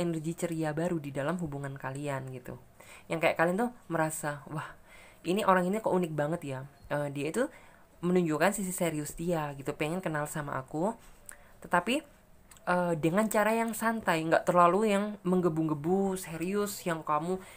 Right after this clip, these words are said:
terlalu di overprotectivein lah, yang kamu jangan gini, jangan itu, yang keinginan dia itu pengen ini, pengen itu, enggak. Dia tuh lebih menyukai hubungan yang benar-benar merasa, eh, bebas, tidak terbebani satu sama lain,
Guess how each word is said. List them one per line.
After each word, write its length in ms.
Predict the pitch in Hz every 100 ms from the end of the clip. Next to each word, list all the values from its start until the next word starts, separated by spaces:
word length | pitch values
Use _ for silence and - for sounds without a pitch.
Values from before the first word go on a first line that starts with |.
| - -
terlalu 280 | - 147 151
di 20 |
overprotectivein 920 | 143 160 - 147 143 147 - 185 254 233
lah, 280 | 208 196 185
yang 200 | 165 160
kamu 240 | 156 180 151
jangan 320 | 160 151 151
gini, 320 | 190 247 214
jangan 320 | 160 147 156 -
itu, 320 | 226 - 214 196
yang 200 | 156 160
keinginan 480 | 156 160 160 156
dia 160 | 147 147
itu 120 | - 180
pengen 240 | 160 165
ini, 240 | 208 220
pengen 280 | 185 165 165
itu, 200 | 190 190 190
enggak. 280 | 202 - - - - - -
Dia 80 | 165
tuh 160 | 220 226
lebih 160 | 190
menyukai 480 | 196 180 165 156 - 202
hubungan 360 | 185 160 160
yang 120 | 165 160
benar-benar 440 | 151 143 143 156
merasa, 480 | 156 147 147 - 190 196 - - - - - -
eh, 360 | 147 139 135 135 135 - -
bebas, 680 | 170 165 160 214 - - -
tidak 320 | 185 156 - 180
terbebani 520 | 165 156 143 143 185
satu 240 | 190 165 156
sama 280 | 156 143 143
lain, 400 | 135 139 170 254